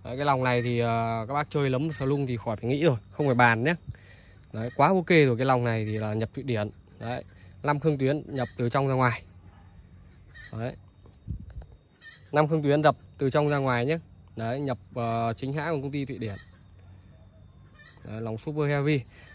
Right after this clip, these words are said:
Và một cái nữa là bình. À, và, ừm, giảm. Giảm thì ở cây này thì cũng là giảm, ờ, giảm, ờ, bọc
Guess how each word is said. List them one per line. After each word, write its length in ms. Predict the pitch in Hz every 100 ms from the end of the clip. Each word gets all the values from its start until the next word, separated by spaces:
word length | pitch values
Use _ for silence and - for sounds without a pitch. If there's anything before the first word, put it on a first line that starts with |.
| -
Và 140 | 143
một 100 | 151
cái 80 | 170
nữa 180 | 185 208
là 100 | 180
bình. 240 | 185 170 120 - - -
À, 200 | 143 147
và, 400 | 151 151 151 147
ừm, 480 | 147 151 147 151 143
giảm. 300 | 135 104 110 - - -
Giảm 300 | 139 127 139
thì 120 | 160
ở 160 | 139 123
cây 180 | 175 160
này 200 | 147 135
thì 200 | 131 120
cũng 260 | 151 175
là 520 | 160 139 127 123 120 117
giảm, 320 | 117 101 113
ờ, 380 | 123 120 117 113
giảm, 300 | 107 101 110
ờ, 220 | 117 117
bọc 140 | 123